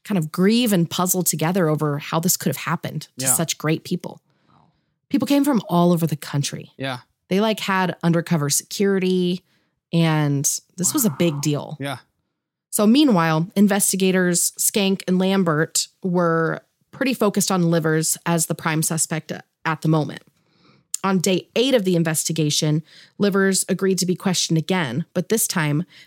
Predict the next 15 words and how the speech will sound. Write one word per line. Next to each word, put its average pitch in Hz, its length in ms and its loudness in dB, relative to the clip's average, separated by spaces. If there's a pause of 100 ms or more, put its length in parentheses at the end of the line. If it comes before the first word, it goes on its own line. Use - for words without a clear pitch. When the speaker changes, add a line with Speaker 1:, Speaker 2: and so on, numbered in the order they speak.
Speaker 1:
they 190 100 0
brought 175 220 0
him 180 160 2
to 160 380 2
the 180 120 -4
Cass - 280 -4
County 196 320 0
location 160 600 0
where 160 100 0
they'd 156 240 -2
conduct 151 440 -2
a 175 40 2
more 160 160 2
formal 196 480 0
interrogation. - 840 -6